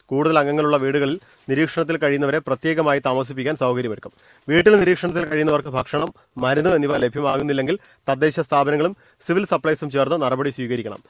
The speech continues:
പാചകം ചെയ്ത ഭക്ഷണം ഇവർക്കെത്തിക്കാൻ നിർദ്ദേശം നൽകും. വ്യാപനഘട്ടത്തിൽ സ്വീകരിക്കേണ്ട നടപടികൾ ആവിഷ്കരിക്കാൻ ദുരന്ത നിവാരണ സമിതിക്ക് നിർദ്ദേശം നൽകിയിട്ടുണ്ട്. മരുന്ന് വ്യാപാരികളുടെ യോഗം വിളിച്ച് ചർച്ച നടത്തും.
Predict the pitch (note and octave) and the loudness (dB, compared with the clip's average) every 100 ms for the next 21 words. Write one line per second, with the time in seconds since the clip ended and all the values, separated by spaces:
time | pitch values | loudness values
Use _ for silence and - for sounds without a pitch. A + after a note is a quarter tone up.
0 | _ - C3 C#3 E3+ E3 D3+ D3 C3 - | _ -4 0 2 2 -2 -2 -2 -4 -4
1 | C#3 E3 - - C3+ C#3+ C#3 C3+ D#3 E3 | -4 -4 -18 -8 -2 0 -2 -4 -4 -2
2 | B2+ C3 - G#2 F#2+ - _ _ - C#3 | -4 -4 -6 -14 -16 -20 _ _ -4 4
3 | E3 G3 F#3+ F3 F3+ E3+ D3 D3+ D#3+ E3 | 4 4 2 0 -4 -4 -4 -2 -2 -2
4 | D#3 C3+ C3+ D3 C#3+ B2+ C3 D3 B2 A#2+ | -2 -2 -2 -2 0 -2 -2 -6 -4 -4
5 | C#3 _ _ B2+ C#3+ D#3+ F3 D#3+ D3 C#3+ | -6 _ _ -2 2 2 2 2 2 0
6 | C#3 C3 C3 B2+ A#2 C3+ C#3 B2 A#2 C3+ | -2 -4 -2 -4 -2 -4 -4 -4 -4 -4
7 | C3+ C#3+ F#3+ - _ C3 C3+ D#3+ G3 F3 | -2 -4 -6 -16 _ -2 0 2 2 4
8 | D#3 D#3 D3+ D3+ C3+ C3 C#3 D3+ _ - | 4 4 2 -2 0 0 0 -4 _ -12
9 | C3+ C3+ C3 B2 A#2 C#3+ C3+ E3+ | -6 -4 -4 -6 -6 0 0 -2